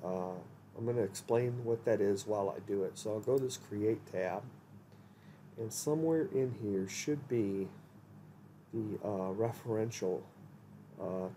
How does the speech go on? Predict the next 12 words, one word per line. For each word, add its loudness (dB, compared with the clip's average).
table -2
to -14
be 0
able 2
to -2
build 2
references. -6
And -4
I'm -6
trying 0
to 0
think 0